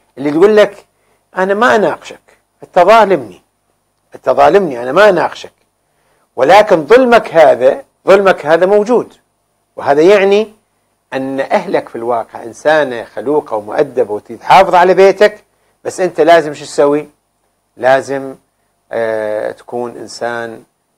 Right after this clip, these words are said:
آه، منصف. ليش ما تحضر أعراس؟ ما أخليها تروح فلان مكان، ما أخليها،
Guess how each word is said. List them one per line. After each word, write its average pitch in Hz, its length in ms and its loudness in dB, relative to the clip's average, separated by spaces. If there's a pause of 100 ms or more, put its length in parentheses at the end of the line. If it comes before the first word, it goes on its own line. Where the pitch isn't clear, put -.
(120)
آه، 101 160 -10
منصف. 131 600 -12 (1120)
ليش 151 280 -6
ما 147 60 -8
تحضر 120 420 -14 (760)
أعراس؟ 110 500 -6 (1600)
ما 131 200 -2
أخليها 135 320 -4
تروح 127 200 -10
فلان 143 220 0
مكان، - 340 -16
ما 123 120 -2
أخليها، 127 240 -6